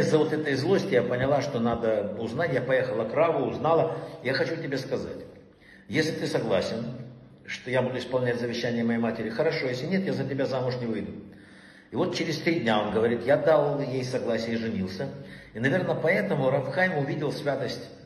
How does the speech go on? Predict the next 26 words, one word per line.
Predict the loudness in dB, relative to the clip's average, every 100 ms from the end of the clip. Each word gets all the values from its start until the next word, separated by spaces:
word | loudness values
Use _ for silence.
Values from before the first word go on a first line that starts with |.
| -12
И | -2
я | -2
удостоился | -2 -4 0 0 -2
сыновей | -6 -4 -2 -2
и | 0
внуков, | 0 0 -2
которые | -2 -6 -6
соблюдают | -6 -8 -2 0 0 -2
Тору. | -6 -8 -12 -18 -20 -20 -20 -20 -14
И | -2
я | 2 4 4 2 2
вот | 0
щас, | -2 -2
он | -2
говорит, | -4 -2
вернулся | -2 0 -2 0 0
и | 0 -2 -4 -4 -8 -8
удостоюсь | -4 -4 -2 -2 -2
теперь | -4 -6 -4
соблюдать | -4 -2 -2 -2
шестьсот | -2 -6 -6
тринадцать | -6 -6 -8 -8
заповедей. | -10 -12 -12 -16 -20 -20 -20 -20 -20 -20 -20 -20 -4
Этот | 0 0 0
человек | 2 4 6 4 0
пустил | -4 -4 2 4